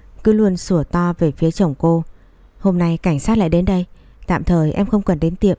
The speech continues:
không an toàn." Tống Như cái hiểu cái không gật gật đầu. Lúc muốn đến gần chồng quan tâm anh một chút,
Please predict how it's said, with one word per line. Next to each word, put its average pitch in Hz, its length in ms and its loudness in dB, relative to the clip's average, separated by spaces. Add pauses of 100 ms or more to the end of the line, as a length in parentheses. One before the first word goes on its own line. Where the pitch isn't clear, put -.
không 190 160 0
an 185 160 0
toàn." 151 260 -2 (680)
Tống 175 160 2
Như 180 180 2
cái 170 180 -2
hiểu 185 180 4
cái 165 160 -2
không 185 220 0
gật 165 160 0
gật 156 180 0
đầu. 151 240 0 (480)
Lúc 240 200 0
muốn 196 140 2
đến 190 160 2
gần 190 200 2
chồng 160 300 0
quan 208 180 -2
tâm 214 180 0
anh 208 160 2
một 151 160 2
chút, 247 220 0